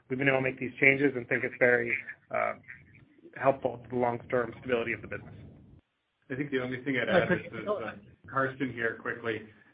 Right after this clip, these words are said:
Speaker 2: uh, George. Um, the only thing I'd add is that the reason, part of the reason for all this is the direct contract volume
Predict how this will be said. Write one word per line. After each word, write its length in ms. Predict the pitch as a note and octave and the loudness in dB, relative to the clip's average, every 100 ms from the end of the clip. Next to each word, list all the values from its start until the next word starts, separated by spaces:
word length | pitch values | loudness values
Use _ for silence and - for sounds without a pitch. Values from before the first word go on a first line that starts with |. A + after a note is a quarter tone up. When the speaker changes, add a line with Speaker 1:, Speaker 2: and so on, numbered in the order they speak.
| - | -6
Speaker 2:
uh, 160 | A#2 A2 | -4 -4
George. 240 | A2+ A2 A2 B2 | -6 -6 -8 -14
Um, 260 | A2+ A2+ | -14 -10
the 60 | B2 | -4
only 180 | C3 C3+ | -4 -2
thing 140 | C3 | -2
I'd 100 | A#2+ | 0
add 220 | G#2+ A2 | 0 0
is 160 | A#2 A2+ | -2 -4
that 300 | G#2+ G#2 G#2 - _ _ | -6 -6 -10 -20 _ _
the 100 | C3+ | -4
reason, 400 | A2+ A#2 B2 B2+ - | -4 -4 -6 -8 -12
part 160 | - C3 | -2 0
of 60 | B2 | 0
the 60 | |
reason 280 | A2+ A#2+ B2+ - | -2 -4 -6 -4
for 80 | A2+ | -4
all 120 | G#2+ | -4
this 140 | A2 G#2+ | -6 -8
is 160 | A#2 G#2 - | -8 -8 -8
the 220 | G#2+ G#2 | -8 -8
direct 340 | A#2 A2+ A#2+ - | -2 -2 -2 -8
contract 480 | A2+ A2+ A#2+ A#2 | -8 -6 -6 -8
volume 600 | G2+ G2 G2+ A#2 C3+ C3+ | -6 -6 -6 -4 -2 -4